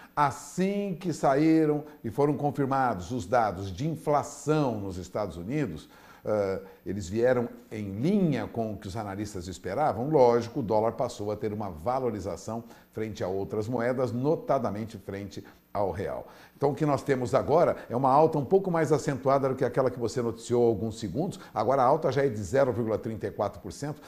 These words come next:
Você falava em alta de zero vírgula vinte e oito, zero vírgula vinte e sete. Bom, o dólar já chegou hoje a passar de cinco e vinte e três. Neste momento, está ainda na faixa de cinco reais e vinte e um centavos. Em alta, portanto,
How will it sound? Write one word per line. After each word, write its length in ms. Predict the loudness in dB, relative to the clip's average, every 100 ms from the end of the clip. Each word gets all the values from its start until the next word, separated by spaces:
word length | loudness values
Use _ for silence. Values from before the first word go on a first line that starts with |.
| -12
Você 200 | -6 -4
falava 320 | 0 2 2
em 120 | -2 -2
alta 260 | -2 -4
de 80 | -6
zero 240 | -2 -2
vírgula 300 | -2 -6 -6
vinte 240 | -8 -12 -6
e 60 | 2
oito, 420 | 4 2 -2 -6
zero 180 | -4 -4
vírgula 220 | -6 -6
vinte 160 | -8
e 40 | -6
sete. 340 | -2 -2 -6 -16 -12 -6
Bom, 240 | -6 -8 -6 4
o 100 | 8
dólar 340 | 10 10 8
já 120 | 4
chegou 320 | 2 0 2 2
hoje 220 | 2 0
a 20 |
passar 440 | 0 -4 -2 -4
de 120 | -4 -10
cinco 320 | -8 -8 -8
e 40 |
vinte 260 | -8 -8 -10
e 40 |
três. 360 | -10 -8 -10 -14 -8
Neste 280 | 0 0 2
momento, 400 | 2 2 2 -2 -8 -14
está 240 | -4 -2
ainda 240 | 2 2 2
na 120 | 4
faixa 340 | 4 4 0
de 80 | -4
cinco 340 | -4 -4 -2
reais 360 | 0 0 0 -2
e 20 |
vinte 300 | -4 -6 -6
e 40 | -10
um 80 |
centavos. 560 | -8 -10 -8 -10 -10 -14 -20 -6
Em 240 | -2 0 2
alta, 340 | 0 2 -2
portanto, 540 | 0 -2 0 -2 -4